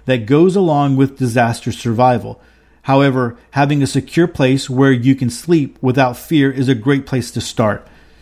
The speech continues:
If that's not possible, then everyone should take turns standing watch throughout the night. That way, others can rest easy knowing they will be alerted of any danger. You may also want to set aside a supply of over-the-counter sleep aids to make falling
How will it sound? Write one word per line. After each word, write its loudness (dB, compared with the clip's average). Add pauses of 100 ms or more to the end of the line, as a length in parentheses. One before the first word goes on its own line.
(140)
If -6
that's -2
not -2
possible, 0
then -2
everyone 0
should -4
take -2
turns 0 (240)
standing 0
watch 0
throughout 0
the -2
night. -2 (320)
That 0
way, 0
others 0
can -2
rest -2
easy 0
knowing 0
they 2
will 2
be 0
alerted 0
of -6
any 0
danger. 0 (840)
You 2
may 0
also 0
want 0
to -2
set 0
aside 0
a -4
supply 0
of -2
over-the-counter 0
sleep -2
aids 0
to -2
make 0
falling -2